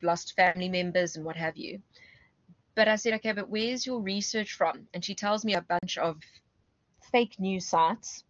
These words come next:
which of course gets me up in arms. And then I said to her, "But you haven't even researched the other side." She goes, "But I don't believe in the other side, so why should I care?" And I was trying to explain to her that you can have your opinion, but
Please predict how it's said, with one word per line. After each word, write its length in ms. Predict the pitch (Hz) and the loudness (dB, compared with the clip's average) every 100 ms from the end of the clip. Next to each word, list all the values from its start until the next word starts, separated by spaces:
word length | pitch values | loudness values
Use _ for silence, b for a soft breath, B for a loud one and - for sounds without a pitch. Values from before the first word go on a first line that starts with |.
| _ | _
which 180 | 202 - | -12 -12
of 160 | - | -16
course 280 | - 196 185 | 0 2 2
gets 280 | - 180 - | -2 -6 -4
me 400 | 180 180 170 165 - | -2 -2 -2 -6 -8
up 180 | - 175 | -8 -6
in 60 | 165 | -6
arms. 400 | 143 143 247 - B B B B B - | -6 -6 -8 -12 B B B B B -2
And 100 | 240 | 2
then 60 | |
I 60 | 254 | 2
said 220 | 254 262 | 0 -2
to 80 | 262 | -2
her, 40 | |
"But 200 | 240 240 | -4 -2
you 60 | 254 | -2
haven't 220 | 247 277 | -2 -4
even 260 | 254 233 226 | -4 -4 -2
researched 420 | 220 220 214 - | -2 -2 -4 -4
the 100 | - | -2
other 100 | 208 | -2
side." 280 | - 226 175 | -2 -2 -2
She 100 | - | -6
goes, 120 | 196 | -8
"But 120 | 196 | -2
I 100 | 196 | 0
don't 180 | 202 208 | 0 0
believe 280 | 196 214 208 | -2 -2 -2
in 80 | |
the 120 | 196 - | -2 -2
other 140 | 180 | -4
side, 280 | 175 175 160 | -4 -6 -4
so 120 | 180 | -4
why 160 | 175 170 | -2 -2
should 200 | - 175 | -2 -4
I 80 | |
care?" 340 | 165 202 156 95 _ _ _ _ - B B B B | -4 -4 -4 -6 _ _ _ _ -20 B B B B
And 80 | 196 | -6
I 60 | 185 | -4
was 80 | 190 | 0
trying 220 | 220 226 | 2 2
to 100 | 226 | 0
explain 400 | 190 - 226 254 | -6 -2 -2 0
to 120 | 262 | -2
her 160 | 185 170 | -4 -2
that 320 | 175 175 - - - _ _ _ | 0 0 -4 -14 -14 _ _ _
you 140 | - 208 | -8 -6
can 140 | 220 | -4
have 260 | 208 233 302 | 0 0 0
your 180 | 233 185 | 0 -2
opinion, 580 | - 214 202 - 214 214 _ _ _ _ _ _ 180 170 | -2 -4 -2 -4 -10 -14 _ _ _ _ _ _ -8 4
but 440 | 196 - - - | 6 6 0 -10